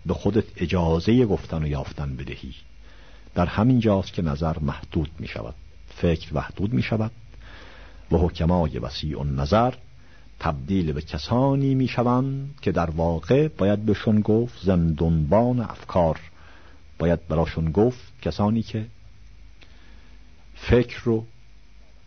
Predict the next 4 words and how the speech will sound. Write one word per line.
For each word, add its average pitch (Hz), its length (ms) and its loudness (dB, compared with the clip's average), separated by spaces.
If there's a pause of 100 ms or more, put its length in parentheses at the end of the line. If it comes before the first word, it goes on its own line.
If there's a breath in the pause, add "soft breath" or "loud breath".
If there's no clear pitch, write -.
(3000 soft breath)
با 82 320 4 (560)
برودت 98 880 2 (580)
تعصب 87 680 -2
و 58 100 -10